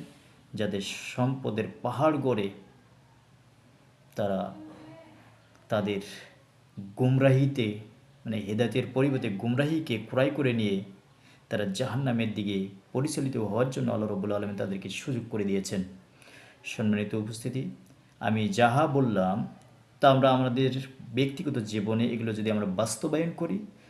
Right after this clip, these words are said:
তাহলে আল্লাহ রাব্বুল আলামিন আমাদেরকে ইহকালীন শান্তি এবং পরকালীন মুক্তি দান করবেন। কেননা আল্লাহ রাব্বুল আলামিন বলেছেন, "রব্বানা আতিনা ফিদ দুনিয়া হাসনাতা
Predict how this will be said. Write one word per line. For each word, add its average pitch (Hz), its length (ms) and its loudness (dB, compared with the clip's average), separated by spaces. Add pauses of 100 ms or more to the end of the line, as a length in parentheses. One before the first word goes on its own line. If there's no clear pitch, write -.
(140)
তাহলে 123 160 2
আল্লাহ 117 180 2
রাব্বুল 113 240 0
আলামিন 117 380 4
আমাদেরকে 107 420 -2
ইহকালীন 123 440 -2
শান্তি 113 380 -4
এবং 107 280 -2
পরকালীন 107 400 0
মুক্তি 104 300 -2
দান 98 240 0
করবেন। 95 300 2 (680)
কেননা 113 260 2
আল্লাহ 107 240 0
রাব্বুল 110 260 0
আলামিন 107 520 4 (1120)
বলেছেন, 110 480 0 (580)
"রব্বানা 120 760 4 (400)
আতিনা 139 540 2 (100)
ফিদ 139 260 -12
দুনিয়া 120 320 2
হাসনাতা 113 640 -4